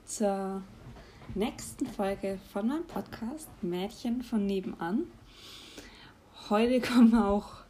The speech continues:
mal wieder zu einem Thema, das mich eigentlich schon seit jetzt seit gut zwei Jahren begleitet. Sport, Fitnessstudio. Ich habe ja am Anfang gesagt, dass es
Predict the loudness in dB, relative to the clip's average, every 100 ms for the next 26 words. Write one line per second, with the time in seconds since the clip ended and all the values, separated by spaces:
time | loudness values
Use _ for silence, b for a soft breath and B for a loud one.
0 | -20 B B B B 0 2 6 8 8
1 | 6 0 0 2 2 0 0 -4 -8 2
2 | 6 8 6 4 -2 -6 -6 -4 -2 -2
3 | -6 -10 -20 -18 -20 -20 -20 -20 -20 -20
4 | -6 2 4 4 2 0 0 -2 -6 B
5 | -20 -12 -12 -12 -16 B B B B -18
6 | -8 -2 0 2 0 -2 -6 -4 -6 -4
7 | -6 -4 -4 -2 0 0 0 0 -2 -6
8 | -6 -4 -2 -2 -4 -8 -18 -20 -20 -20
9 | -20 B B B -20 -16 -8 -2 -2 -4
10 | -10 -20 -20 -10 -6 -2 -2 -2 -2 -2
11 | -8 -14 B B B B B B B B
12 | -2 2 4 4 4 4 2 2 0 0
13 | 0 0 0 -2 -2 -4 -10 -12